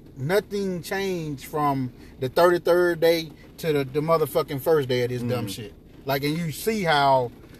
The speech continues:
Speaker 1: fragile America is when you move like this. And you getting attacked on two fronts, which is the Chinese and the Russians. They ain't like they just w-, were holding attacks.
Speaker 2: Yeah.
Speaker 1: You know what I mean?
Speaker 2: Nah,
Speaker 1: So
Speaker 2: well, th-, I mean, that's the crazy shit, right? You do this shit and you put America at ri-, 'cause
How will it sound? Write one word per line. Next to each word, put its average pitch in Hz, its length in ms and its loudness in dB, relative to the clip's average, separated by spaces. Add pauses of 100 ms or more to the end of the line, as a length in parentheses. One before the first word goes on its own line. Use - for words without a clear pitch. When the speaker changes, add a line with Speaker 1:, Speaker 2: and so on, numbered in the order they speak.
(140)
Speaker 1:
fragile 147 760 6
America 147 640 2
is 151 680 -2
when 143 200 -2
you 156 100 -6
move 175 320 -4
like 123 220 -2
this. 110 160 -10
And 160 180 -4
you 220 120 -2
getting 208 300 2
attacked 202 420 2 (300)
on 143 180 -4
two 196 200 -8
fronts, 143 340 -2
which 135 140 -6
is 135 80 -8
the 131 80 -6
Chinese 156 480 -6
and 139 120 -4
the 135 60 -4
Russians. 165 400 -2 (240)
They 202 160 8
ain't 240 160 4
like 226 200 6
they 160 140 0
just 147 220 -8 (100)
w-, 135 200 -12
were 135 120 -4
holding 165 340 0
attacks. - 540 -2 (300)
Speaker 2:
Yeah. 127 220 2 (100)
Speaker 1:
You 135 80 -6
know 151 60 -4
what 156 100 -2
I - 20 -6
mean? 175 240 -4
Speaker 2:
Nah, 220 100 4
Speaker 1:
So 196 140 8
Speaker 2:
well, 196 140 2
th-, 190 160 -4
I 208 80 0
mean, 214 200 -6
that's 208 160 0
the 180 80 -8
crazy 196 320 -6
shit, 151 200 -4
right? 156 260 -2 (380)
You 170 160 -6
do 196 180 -2
this 180 180 0
shit 165 260 -4
and 135 80 -6
you 143 60 -2
put 165 180 0
America 165 400 4
at 139 100 2
ri-, 120 120 -8
'cause 156 340 2